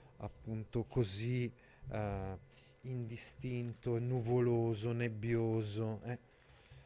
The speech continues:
Ecco, sono tutti, eh, tutte raffigurazioni che cercano di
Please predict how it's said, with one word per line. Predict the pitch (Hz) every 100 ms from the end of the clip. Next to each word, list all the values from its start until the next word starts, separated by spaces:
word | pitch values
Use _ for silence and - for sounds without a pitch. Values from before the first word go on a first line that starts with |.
| -
Ecco, | 165 - 135
sono | 170 175
tutti, | 233 233 - - 170 165 156 143 127 - - - - - - - - - -
eh, | 104 101
tutte | - 160 151
raffigurazioni | 170 - 175 185 208 - 214 214 214 220 202 - - -
che | 165
cercano | - 202 196 202 196
di | 143 165 156 147 139 120